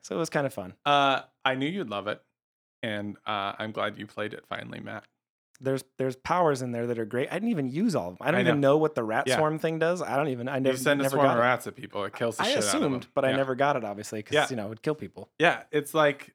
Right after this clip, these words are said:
Speaker 2: all of them look interesting, unlike Deus Ex Human Revolution, where you thought something looked interesting, and then it turned out to just be a complete waste of thing, and you had to respec yourself.
Speaker 1: Mm-hmm.
Speaker 2: Uh,
Speaker 1: And then you had to climb a ladder.
Speaker 2: Side note, I just realized that we can send subliminal messages.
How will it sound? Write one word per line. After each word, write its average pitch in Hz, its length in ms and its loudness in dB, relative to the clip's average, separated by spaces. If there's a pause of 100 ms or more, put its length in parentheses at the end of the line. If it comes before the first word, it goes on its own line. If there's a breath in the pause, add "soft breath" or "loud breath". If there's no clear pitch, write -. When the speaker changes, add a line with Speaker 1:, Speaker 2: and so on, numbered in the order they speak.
(120)
Speaker 2:
all 160 160 6
of 165 100 0
them 165 160 2
look 147 160 2
interesting, 139 540 -2
unlike 117 680 -6 (120)
Deus 113 280 -2
Ex 117 200 -4
Human 113 240 -6
Revolution, 110 520 -4
where 110 120 -4
you 107 220 -4
thought 117 280 -2
something 117 320 -6
looked 113 160 -6
interesting, 107 640 -6 (400)
and 110 140 -6
then 101 100 -4
it 92 100 -6
turned 110 220 -4
out 101 200 -2
to 110 60 -10
just 101 220 -8
be 107 80 -6
a 101 60 -8
complete 107 360 -6
waste 110 300 -4
of 107 120 -6
thing, 131 260 -2
and 127 80 -4
you 139 80 -4
had 139 100 -4
to 143 80 -6
respec 156 400 -4
yourself. - 460 -10
Speaker 1:
Mm-hmm. 127 200 -10 (480)
Speaker 2:
Uh, 143 380 4
Speaker 1:
And 156 80 -2
then 175 100 2
you 170 100 0
had 165 100 -2
to 143 60 -6
climb 151 260 -2
a 147 40 -2
ladder. 143 400 -6 (200)
Speaker 2:
Side 254 260 4
note, 226 240 2
I 185 60 4
just 277 240 -2
realized 285 260 2
that 160 140 -4
we 156 100 2
can 160 140 -2
send 147 240 -4
subliminal 123 500 -2
messages. 110 800 -6